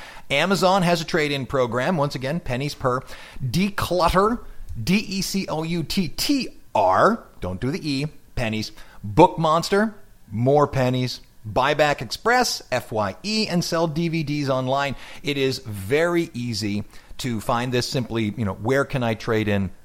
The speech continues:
compact discs? Interestingly enough, they sell, they not only buy them,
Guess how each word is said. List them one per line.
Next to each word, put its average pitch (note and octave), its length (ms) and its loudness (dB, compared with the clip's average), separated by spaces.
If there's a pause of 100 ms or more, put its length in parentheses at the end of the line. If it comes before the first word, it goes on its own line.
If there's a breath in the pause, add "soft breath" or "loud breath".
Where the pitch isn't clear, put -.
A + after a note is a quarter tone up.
(140)
compact F#2+ 560 2
discs? F#2 340 0 (420 soft breath)
Interestingly E3 600 0
enough, C3+ 440 0 (320)
they C3 220 2
sell, - 520 0
they B2 180 0
not C#3+ 180 0
only A#2+ 140 -2
buy C3 200 0
them, C3+ 140 0